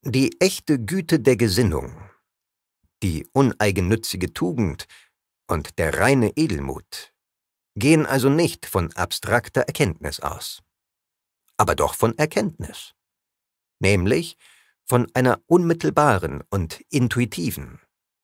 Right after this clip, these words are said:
die nicht wegzuräsonieren und nicht anzuräsonieren ist, von einer Erkenntnis, die, eben weil sie nicht abstrakt ist, sich auch nicht mitteilen lässt, sondern jedem selbst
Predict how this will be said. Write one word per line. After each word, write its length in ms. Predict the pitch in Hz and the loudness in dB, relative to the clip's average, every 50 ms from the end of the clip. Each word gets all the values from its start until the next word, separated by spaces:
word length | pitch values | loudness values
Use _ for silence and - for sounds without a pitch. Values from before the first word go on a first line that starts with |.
| _ _ _ _ _ _ _ _ _ 143 | _ _ _ _ _ _ _ _ _ 0
die 60 | 156 | 0
nicht 320 | 185 180 - - - 85 | 2 0 0 -2 0 2
wegzuräsonieren 1200 | 95 - - - - - - 90 82 85 90 110 98 95 85 76 78 101 117 107 90 - 85 76 - - - - - - _ _ _ _ _ _ _ _ | 2 2 2 -2 -8 -6 -4 -4 -2 -2 -2 -2 0 -2 -2 -2 0 0 0 0 0 -2 -4 -4 -6 -8 -14 -20 -20 -20 _ _ _ _ _ _ _ _
und 280 | - - 131 127 - | -4 -2 -2 0 0
nicht 300 | 117 160 160 - - - - _ | 0 -2 -2 -2 -4 -8 -6 _
anzuräsonieren 1080 | - 160 123 82 - - 87 78 76 78 87 85 85 80 82 90 - 104 87 76 78 78 | 0 0 0 0 -2 -4 -6 -6 -4 -2 -2 -2 -2 -2 -2 -2 -2 -2 -2 -2 -4 -4
ist, 460 | - 80 73 - - - - - - _ _ _ _ _ _ _ _ _ _ _ _ _ _ _ _ _ | -4 -6 -6 -8 -8 -10 -12 -16 -20 _ _ _ _ _ _ _ _ _ _ _ _ _ _ _ _ _
von 160 | - 147 156 - | -2 -2 0 2
einer 280 | - 165 165 - - | 2 2 2 4 2
Erkenntnis, 680 | 147 - - - - 151 156 156 _ - 160 156 - - - - - - - _ _ _ _ _ _ _ _ _ | 0 -4 0 0 0 0 0 0 _ 0 0 0 -2 -6 -14 -20 -20 -20 -20 _ _ _ _ _ _ _ _ _
die, 400 | 135 135 135 127 127 107 - - _ _ _ _ _ _ _ - | 0 0 2 2 0 -2 -4 -8 _ _ _ _ _ _ _ 2
eben 280 | 147 139 123 131 127 | 2 4 4 4 6
weil 120 | 123 120 107 | 6 6 6
sie 100 | 110 107 | 6 4
nicht 440 | 113 160 196 - - - - - - | 2 2 0 -2 -6 -10 -14 -8 -8
abstrakt 680 | 90 92 - - - - 76 85 90 - - - - | -6 -6 -6 -10 -8 -4 -2 -2 -2 -4 -8 -16 -6
ist, 400 | - 117 117 113 - - - - _ _ _ _ _ _ _ _ _ _ _ | -4 -2 -2 -2 -4 -10 -14 -20 _ _ _ _ _ _ _ _ _ _ _
sich 360 | - 98 82 80 - - - - | -4 -4 -4 -4 -4 -4 0 2
auch 180 | 104 90 - | 2 2 2
nicht 380 | 101 101 82 80 - - - - | 0 -2 -2 -2 -6 -6 -2 -2
mitteilen 640 | 160 165 - - - - - - 76 73 71 71 - | -2 -2 -2 -8 -14 -6 -2 -2 -2 -2 -2 -6 -10
lässt, 460 | - 127 - - - - - - _ _ _ _ _ _ _ _ _ _ _ _ _ - | -10 -10 -10 -10 -12 -14 -18 -20 _ _ _ _ _ _ _ _ _ _ _ _ _ -2
sondern 360 | 101 107 123 117 135 135 123 | 0 2 2 4 4 2 4
jedem 380 | 98 147 175 185 190 160 127 | 2 2 0 0 0 -2 0
selbst 400 | 101 - 131 - - - - - | 2 2 2 2 0 -4 -8 -10